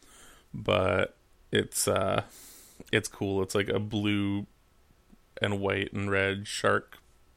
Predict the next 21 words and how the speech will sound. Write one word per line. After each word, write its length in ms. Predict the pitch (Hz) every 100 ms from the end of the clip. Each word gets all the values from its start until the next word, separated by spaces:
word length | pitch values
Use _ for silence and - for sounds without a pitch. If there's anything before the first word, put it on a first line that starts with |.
| _ _ - - -
themed 380 | - 107 101 98
looking 300 | 98 - 98
helmet, 440 | 101 98 98 101 - - - - - - - - _ -
and 300 | 95 92 -
it 40 |
looks 200 | 98 92
badass, 500 | 104 90 92 92 -
and 100 | -
I 60 | 95
kinda 280 | - 104 98
wanna 200 | 98 98
make 320 | 98 104 - - - - - -
a 80 | 104
figure 360 | - 101 104
to 120 | 95
go 320 | 104 101 98 98
along 480 | 98 95 95 95 - - 113
mostly 400 | 113 98 95 98
just 240 | 101 92 -
with 180 | 90 -
that. 260 | 87 -